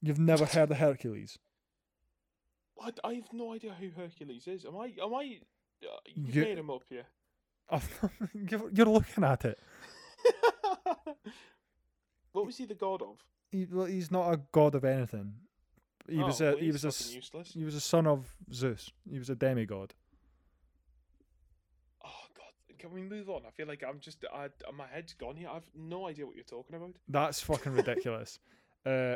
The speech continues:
Speaker 1: also, I bought Cyclops from X-Men and
Speaker 2: That's cool.
Speaker 1: uh, and what was the other one I got? Blue Beetle and Booster Gold from D C.
Speaker 2: Uh, Blue Beetle. Yes, yes. I'm trying to think of Bo-,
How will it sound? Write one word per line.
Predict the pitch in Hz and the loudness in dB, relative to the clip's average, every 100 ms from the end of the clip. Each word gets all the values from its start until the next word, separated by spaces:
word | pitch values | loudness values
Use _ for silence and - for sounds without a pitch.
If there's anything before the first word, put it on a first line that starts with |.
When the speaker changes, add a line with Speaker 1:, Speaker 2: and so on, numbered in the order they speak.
| 147 | 2
Speaker 1:
also, | 139 127 127 117 110 - _ - | 2 2 0 0 -2 -10 _ -6
I | 127 | 0
bought | 135 131 - | 2 2 0
Cyclops | - 127 120 127 117 - | -2 -2 -2 -4 -4 -4
from | 123 | -4
X-Men | 110 110 - 107 104 104 | -4 -4 -6 -6 -6 -8
and | 113 107 104 104 - _ - _ | -8 -6 -6 -8 -12 _ -20 _
Speaker 2:
That's | 170 151 - | 2 2 -4
cool. | 135 110 - _ _ _ _ _ 127 | -12 -12 -16 _ _ _ _ _ -6
Speaker 1:
uh, | 120 117 | -4 -4
and | 123 120 113 | -2 -4 -4
what | 123 | -8
was | 135 | -14
the | 147 | -14
other | 143 | -14
one | 139 | -16
I | 139 | -12
got? | 147 - _ _ _ _ _ _ - | -14 -14 _ _ _ _ _ _ -4
Blue | 139 139 | 2 2
Beetle | 120 131 123 113 - | 0 -2 -2 -4 -6
and | 117 113 110 107 - _ - 123 | -8 -6 -6 -8 -12 _ -20 -10
Booster | 123 - | -8 -8
Gold | 101 110 101 - | -8 -8 -8 -12
from | 113 107 104 | -10 -10 -10
D | 98 | -12
C. | 104 95 - _ _ _ _ _ _ _ _ _ _ _ _ _ _ _ _ _ _ _ _ _ _ _ _ _ _ _ _ _ | -12 -14 -18 _ _ _ _ _ _ _ _ _ _ _ _ _ _ _ _ _ _ _ _ _ _ _ _ _ _ _ _ _
Speaker 2:
Uh, | 147 147 139 | -14 -14 -14
Blue | 143 | -16
Beetle. | 139 147 156 | -12 -14 -4
Yes, | 165 160 - - | -2 -2 -4 -12
yes. | 139 - - | -12 -10 -14
I'm | 131 | -12
trying | 151 | -12
to | 139 | -12
think | 143 | -14
of | 127 | -14
Bo-, | 139 | -14